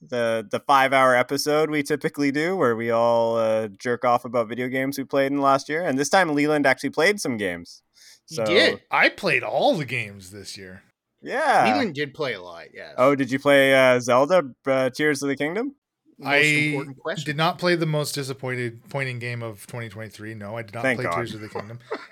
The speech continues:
Speaker 3: That's been, like, number one. I've been looking up lists of, like, the wor-, the worst bombs for twenty twenty-three.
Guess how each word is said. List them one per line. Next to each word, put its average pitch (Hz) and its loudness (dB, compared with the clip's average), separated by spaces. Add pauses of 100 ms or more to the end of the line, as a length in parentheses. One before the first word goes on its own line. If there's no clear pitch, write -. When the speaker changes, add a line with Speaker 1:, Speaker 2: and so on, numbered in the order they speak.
Speaker 3:
That's 147 0
been, 185 2
like, 175 4
number 160 2
one. 156 -2
I've 180 2
been 220 0
looking 214 0
up 175 0
lists 156 -2
of, 143 -4
like, 127 -2
the 123 -6
wor-, 113 -12
the 117 -8 (200)
worst 117 -10
bombs 110 -10
for 120 -12
twenty 117 -12
twenty-three. 113 -12